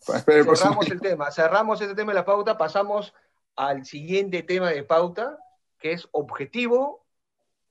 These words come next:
Speaker 2: fugar de la baja. Hay que ser, esto parece como película de Misión Imposible, ¿no?
Speaker 1: Increíble.
Speaker 2: Protocolo fan-, protocolo
Speaker 1: In-
Speaker 2: fantasma, ¿no? Este es protocolo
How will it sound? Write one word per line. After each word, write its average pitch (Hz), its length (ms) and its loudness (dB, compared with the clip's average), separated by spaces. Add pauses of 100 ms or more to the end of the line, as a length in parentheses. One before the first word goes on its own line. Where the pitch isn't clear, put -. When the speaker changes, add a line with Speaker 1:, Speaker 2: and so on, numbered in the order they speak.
(720)
Speaker 2:
fugar 151 440 0
de 151 120 0
la 117 120 -2
baja. - 400 -6 (760)
Hay 143 140 0
que 147 120 -6
ser, 156 240 -2
esto 180 240 -6
parece 175 280 0
como 143 480 -4 (300)
película 175 440 0
de 160 120 0
Misión 135 260 -4
Imposible, 170 520 -4
¿no? 185 180 -6 (360)
Speaker 1:
Increíble. 110 520 6
Speaker 2:
Protocolo 101 180 4
fan-, 120 220 -2 (120)
protocolo 160 440 4
Speaker 1:
In- 175 60 2
Speaker 2:
fantasma, 196 840 6 (200)
¿no? 208 220 4
Este 180 180 0
es 196 80 2
protocolo 214 720 4